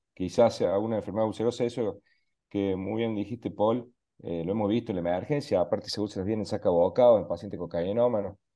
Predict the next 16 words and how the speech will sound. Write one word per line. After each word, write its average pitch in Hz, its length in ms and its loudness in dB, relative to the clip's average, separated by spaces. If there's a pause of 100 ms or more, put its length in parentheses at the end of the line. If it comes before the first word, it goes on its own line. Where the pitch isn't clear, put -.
(160)
a 101 140 4
veces 117 320 2
son 110 200 -4
múltiples, 95 520 0
hemos 101 260 0
visto 113 180 -4
en 98 60 -2
intestino 90 420 0
delgado, 104 540 4 (420)
este, 82 400 -6
porque - 260 -2
hace 101 160 0
una 101 120 2
vasoconstricción 98 680 0
esplénica 101 480 -4
tremenda 110 600 0